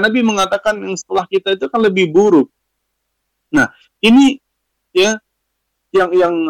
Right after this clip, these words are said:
apa, yang mendorong kita untuk sabar dalam kondisi apapun yang kita dapatkan. Kita tidak kemudian ingin lari dari kondisi itu,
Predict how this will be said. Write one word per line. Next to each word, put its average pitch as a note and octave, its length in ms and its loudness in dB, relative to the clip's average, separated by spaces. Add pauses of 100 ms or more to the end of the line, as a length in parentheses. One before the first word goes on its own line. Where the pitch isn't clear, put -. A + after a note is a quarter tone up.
(120)
apa, D#3+ 400 0
yang D3 240 -2
mendorong G3 560 2
kita F3+ 320 -4
untuk A#3 240 -6
sabar F3 560 0 (720)
dalam F3 280 0
kondisi F#3 520 -4
apapun F3+ 720 -2
yang C3+ 80 -4
kita C#3 240 -2
dapatkan. B2+ 640 -4 (320)
Kita B3+ 320 0
tidak F3 480 0 (400)
kemudian E3+ 560 0
ingin F3 280 0
lari A#3 360 0
dari F3+ 240 2
kondisi F3 400 -8
itu, D3 480 -8